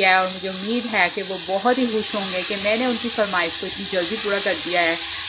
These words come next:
और जब रमज़ान में या आने वाले दिनों में इस रेसिपी को बनाएंगे तो वो यकीनन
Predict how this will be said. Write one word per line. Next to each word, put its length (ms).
और 60
जब 200
रमज़ान 580
में 200
या 120
आने 200
वाले 140
दिनों 300
में 100
इस 140
रेसिपी 300
को 120
बनाएंगे 420
तो 160
वो 280
यकीनन 560